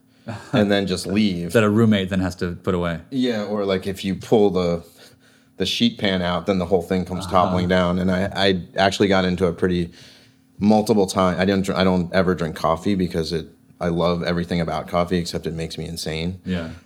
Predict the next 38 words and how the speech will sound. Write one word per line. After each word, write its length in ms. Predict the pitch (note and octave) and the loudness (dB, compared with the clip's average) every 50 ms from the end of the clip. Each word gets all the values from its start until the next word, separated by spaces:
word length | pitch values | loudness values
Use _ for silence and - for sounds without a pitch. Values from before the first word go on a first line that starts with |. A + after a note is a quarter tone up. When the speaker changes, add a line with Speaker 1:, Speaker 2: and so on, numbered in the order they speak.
| - - | -8 -4
Speaker 2:
Um, 280 | F2+ F2 F2 E2+ E2+ | -2 0 0 0 0
so 100 | E2 F#2+ | 2 2
I 40 | F2+ | 2
never 220 | F2+ F#2 F2+ F2+ E2+ | 4 4 2 2 0
drink 200 | E2 D#2+ D#2+ - | -2 -4 -4 -2
coffee. 340 | F2+ E2+ D#2+ D#2+ - D2+ | 0 0 0 -2 -4 -6
So 260 | D2+ - F2+ E2 D#2+ D#2 | -4 -2 -2 -2 -2 -2
Speaker 1:
Yeah. 40 | D#2 - _ _ _ - _ - | -6 -12 _ _ _ -14 _ 0
Speaker 2:
I 140 | F2+ F#2+ G2 | 2 4 4
would 120 | G2 F#2+ | 4 4
always 220 | F#2 F2+ F#2 F2 E2 | 2 2 2 0 -2
be 100 | F2+ F2 | -2 -4
the 100 | D#2+ - | -4 -2
person 540 | - - E2+ E2 - F2 E2+ E2 D#2+ D2+ D2+ - _ _ _ _ - - | -2 -2 -2 0 -2 -2 -2 -4 -4 -8 -12 -18 _ _ _ _ -4 2
washing, 680 | G2 G#2 G#2+ G#2+ - - F#2+ F2+ F2+ F2 E2+ E2 D#2+ - - _ _ _ _ _ _ _ _ _ _ _ | 4 4 4 4 2 0 -2 -2 0 -2 -2 -4 -6 -10 -20 _ _ _ _ _ _ _ _ _ _ _
you 60 | - F2+ | -4 -4
know, 220 | F2 D#2+ E2+ F2 - | -4 -4 -6 -8 -8
the 100 | - F2+ | -8 -4
coffee 340 | - - G2+ G2 - - F#2 | 2 4 4 4 2 0 -4
pot 380 | - - F2 E2 E2 E2 - - | -2 0 0 0 0 0 -4 -4
and 160 | G2 F#2+ F2+ F2+ | -4 -4 -2 -2
then 280 | E2+ F2 E2+ E2+ E2 - - _ | -2 -4 -6 -8 -10 -12 -18 _
putting 240 | - - A2 G2 F#2+ | 2 2 4 4 4
it 80 | F#2 F#2 | 2 2
on 160 | F2+ F2 E2 | 0 -2 -2
this, 160 | E2 E2 - | -4 -6 -4
like, 200 | F#2+ F2+ E2+ - | -4 -6 -6 -6
teetering 420 | - - A2+ G2 F#2 F2 F2 F2 E2+ | -8 -6 -4 -2 -2 -2 -2 -2 -2
mound 360 | F2 F2 F2 F2 F2 E2+ E2 | -2 -2 -4 -4 -4 -4 -6
of 200 | E2 E2 D#2 - _ _ _ - | -6 -8 -10 -14 _ _ _ -10
Speaker 1:
Uh-huh. 160 | A2+ A#2 F2+ | -8 -6 0
Speaker 2:
dishes. 560 | F2 B2 B2+ F#3+ - G#2 G2 F#2+ F2 E2+ - - | 4 4 4 4 4 2 2 0 -2 -4 -6 -4
And 140 | G2+ G2 | -2 -2
of 120 | F#2+ F2 - | -2 -2 -2
course 360 | - - G#2+ F#2+ F2+ - - | 0 2 2 2 2 0 -2
it 80 | E2 D#2 | -4 -4
would 160 | E2 D#2+ E2 | -6 -4 0
break. 460 | A2 A2 F#2+ F2 E2+ - - - | 0 2 2 0 -2 -6 -10 -18